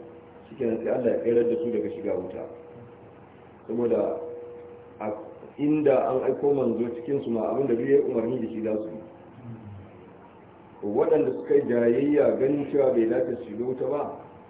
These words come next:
waɗannan su ma da an aiko manzo cikin su ma za su yi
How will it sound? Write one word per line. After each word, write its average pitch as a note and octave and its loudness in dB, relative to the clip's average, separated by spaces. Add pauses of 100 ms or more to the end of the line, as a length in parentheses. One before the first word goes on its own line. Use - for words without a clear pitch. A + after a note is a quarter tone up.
(240)
waɗannan C3+ 0
su B2+ -8
ma B2+ -2 (240)
da A2 0 (100)
an C#3 -2
aiko C#3+ 0
manzo B2 -2
cikin C3+ -6
su A2+ -8
ma A#2+ -2 (680)
za B2+ 2
su B2+ -6
yi A#2 -4